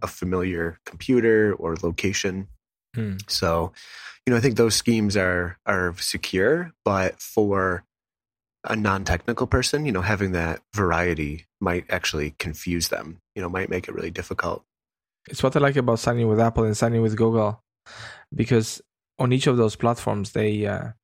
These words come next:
Speaker 2: they do the authentication for you. Just authenticate yourself against the device. So that can be done at pretty much at hardware level.
Speaker 1: Yeah.
Speaker 2: And then you don't have to, uh, you don't have to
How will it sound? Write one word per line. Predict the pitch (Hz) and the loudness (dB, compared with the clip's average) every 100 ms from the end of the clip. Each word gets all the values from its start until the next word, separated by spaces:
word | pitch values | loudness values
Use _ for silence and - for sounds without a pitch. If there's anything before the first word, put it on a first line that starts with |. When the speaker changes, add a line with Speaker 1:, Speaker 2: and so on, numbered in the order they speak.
| _ _ - - | _ _ -20 -2
Speaker 2:
they | 123 131 | 4 4
do | 131 123 | 6 2
the | 117 113 110 - | 4 2 2 2
authentication | - 107 113 104 - 113 113 101 | 0 -2 -2 -2 -2 0 0 -4
for | - 135 123 | 0 2 4
you. | 98 98 | 2 0
Just | 113 110 | 0 0
authenticate | 117 - 113 113 113 107 | 0 -2 -4 -4 -4 -2
yourself | 107 - 110 | -2 -2 -2
against | 110 107 104 | -2 -2 -2
the | 104 | -2
device. | 92 90 110 110 92 - | -6 -6 -2 0 -2 -6
So | - | -8
that | 98 104 104 | -2 -2 0
can | 113 104 | -2 -2
be | |
done | 98 101 101 | -2 -2 -4
at | 95 | -6
pretty | - | -6
much | 98 98 95 | -6 -4 -6
at | |
hardware | 98 107 113 123 | -4 0 2 2
level. | 131 147 175 185 _ - - - - | 2 0 -2 -6 _ -20 -20 -8 2
Speaker 1:
Yeah. | 113 85 - - | 4 4 -2 -4
Speaker 2:
And | 123 113 | 0 4
then | 113 107 104 | 4 2 0
you | 107 | 0
don't | 107 110 | 2 2
have | 110 110 - | 2 0 2
to, | 110 104 - | 2 2 0
uh, | 104 | -2
you | 98 | -2
don't | 110 110 | -2 -2
have | 110 | -2
to | 110 101 | -2 -4